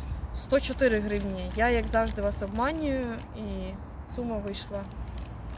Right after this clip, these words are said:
трохи інша. Трохи інша. Що ж, з чого ми почнемо?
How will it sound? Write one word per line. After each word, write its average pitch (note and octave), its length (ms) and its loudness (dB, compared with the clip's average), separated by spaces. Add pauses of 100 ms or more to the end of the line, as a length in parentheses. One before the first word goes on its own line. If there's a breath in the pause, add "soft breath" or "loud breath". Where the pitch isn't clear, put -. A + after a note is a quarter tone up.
(840 loud breath)
трохи A3 440 0
інша. G3+ 420 -2 (1000)
Трохи G#3 300 -2 (160)
інша. G3+ 360 -4 (680 loud breath)
Що B3+ 120 4
ж, G#3+ 80 0
з - 200 0
чого F#4 180 2
ми D4+ 120 4
почнемо? B3 420 2